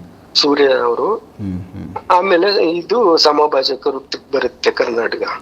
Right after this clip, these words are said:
Speaker 2: ಓಕೆ.
Speaker 1: ಹ್ಮ್.
Speaker 2: So, ಕರ್ನಾಟಕ ಸೌತ್ ಇಂಡಿಯಾ ಹಂಗ್ ನೋಡಕ್ ಹೋದ್ರೆ ತುಂಬಾ ಸೇಫ್ ಇದೆ ಮುಂದೆ.
Speaker 1: ನಮ್ಮ ಸೌತ್ ಕ-, ಭಾರತನೇ, ಆ,
Speaker 2: ಹ್ಮ್.
Speaker 1: ಎಲ್ಲ ಶೇಪು ಸರ್. ಅಂದ್ರೆ ಶೇಪು ಅಂದ್ರೆ ಇಲ್ಲಿ ಪ್ರಳಯ ಬಂದು ಹೋದ್ಮೇಲೆ
Speaker 2: ಹಾ,
Speaker 1: ಎಲ್ಲ.
Speaker 2: ಮುಂದೆ ಇನ್ನೂ ತುಂಬಾ ನಿಧಾನ. ಹ್ಮ್.
Speaker 1: ಹ್ಮ್,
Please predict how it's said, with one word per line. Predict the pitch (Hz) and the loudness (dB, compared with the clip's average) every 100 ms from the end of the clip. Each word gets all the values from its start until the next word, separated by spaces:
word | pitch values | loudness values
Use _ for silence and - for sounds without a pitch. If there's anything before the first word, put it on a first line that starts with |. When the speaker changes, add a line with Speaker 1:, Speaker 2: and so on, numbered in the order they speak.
| - - | -14 -14
Speaker 2:
ಓಕೆ. | 76 - - | -14 -12 -12
Speaker 1:
ಹ್ಮ್. | 82 - - - - - - 147 135 117 113 117 - | -12 -16 -20 -20 -20 -10 2 4 4 2 -6 -12 -12
Speaker 2:
So, | - | -6
ಕರ್ನಾಟಕ | - 107 127 127 135 135 131 127 120 110 | -2 2 2 2 4 4 4 2 0 -2
ಸೌತ್ | - 135 170 - - | -2 -2 -2 -8 -2
ಇಂಡಿಯಾ | 127 135 127 - 110 | 0 2 0 -4 -6
ಹಂಗ್ | 117 | -2
ನೋಡಕ್ | 120 120 | 0 0
ಹೋದ್ರೆ | 120 123 139 | 0 -2 -2
ತುಂಬಾ | 123 113 117 107 | -2 2 2 2
ಸೇಫ್ | - 113 110 104 | 0 -4 -2 -4
ಇದೆ | 95 - | -6 -6
ಮುಂದೆ. | 107 101 - - - - - - - - - - - 214 | -4 -4 -4 -8 -20 -20 -20 -20 -20 -20 -20 -20 -2 2
Speaker 1:
ನಮ್ಮ | 202 190 175 | 2 4 2
ಸೌತ್ | 147 - - 185 415 - - | 2 0 -2 0 -2 -8 -6
ಕ-, | - 165 156 151 147 143 | 2 4 4 2 -2 0
ಭಾರತನೇ, | 147 160 160 170 165 196 | 2 2 0 0 0 2
ಆ, | 160 139 120 - - - 151 | 2 2 0 -4 -14 -4 2
Speaker 2:
ಹ್ಮ್. | 143 135 131 | 4 4 4
Speaker 1:
ಎಲ್ಲ | 127 139 135 127 | 4 4 4 2
ಶೇಪು | - - 143 139 131 | 2 0 0 -2 -2
ಸರ್. | 127 151 233 - - - - | -2 -4 -8 -12 -20 -4 2
ಅಂದ್ರೆ | 180 247 | 2 2
ಶೇಪು | - 202 208 226 | 2 2 2 2
ಅಂದ್ರೆ | 226 233 | 0 0
ಇಲ್ಲಿ | 175 156 | -4 -4
ಪ್ರಳಯ | 156 147 190 | 2 4 4
ಬಂದು | 214 175 208 175 | 2 0 0 0
ಹೋದ್ಮೇಲೆ | 151 180 180 165 135 | 2 2 0 0 0
Speaker 2:
ಹಾ, | 120 - - 110 | -2 -6 -10 0
Speaker 1:
ಎಲ್ಲ. | 143 127 | 0 2
Speaker 2:
ಮುಂದೆ | 117 120 113 | 2 2 0
ಇನ್ನೂ | 117 | 0
ತುಂಬಾ | 117 110 117 113 | -2 0 2 2
ನಿಧಾನ. | 107 95 104 | 0 -2 -4
ಹ್ಮ್. | - - 110 | -6 -12 -10
Speaker 1:
ಹ್ಮ್, | 95 | -8